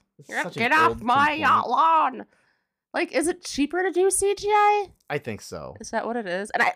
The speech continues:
Speaker 2: and probably what it is, too, is people are probably not being taught the practical effects as much anymore either.
Speaker 1: Yeah, it's hard. Like, who do you even go to? There's,
Speaker 2: Yeah.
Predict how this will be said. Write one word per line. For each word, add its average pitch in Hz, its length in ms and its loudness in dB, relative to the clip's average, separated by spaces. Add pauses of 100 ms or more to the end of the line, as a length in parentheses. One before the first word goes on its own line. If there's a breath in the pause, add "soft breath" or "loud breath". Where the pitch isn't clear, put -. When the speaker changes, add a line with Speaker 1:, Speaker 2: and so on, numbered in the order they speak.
Speaker 2:
and 262 180 2
probably 294 460 2
what 175 160 -4
it 165 140 -6
is, 160 200 -6
too, 143 480 -8 (280)
is 170 500 -8 (580)
people 185 160 -10
are 180 80 -6
probably 180 360 -2
not 160 300 -6
being 160 280 -8
taught 180 280 -4
the 165 80 -16
practical 131 400 -10
effects 127 340 -8
as 135 140 -12
much 127 220 -12
anymore 135 280 -10
either. 156 200 -10
Speaker 1:
Yeah, 90 240 -4 (120)
it's 107 220 -8
hard. 117 200 -2
Like, 107 200 -6
who 143 80 -6
do 131 80 -4
you 123 60 -4
even 101 180 -8
go 104 200 -6
to? - 180 -16
There's, 87 100 -10
Speaker 2:
Yeah. 147 300 -4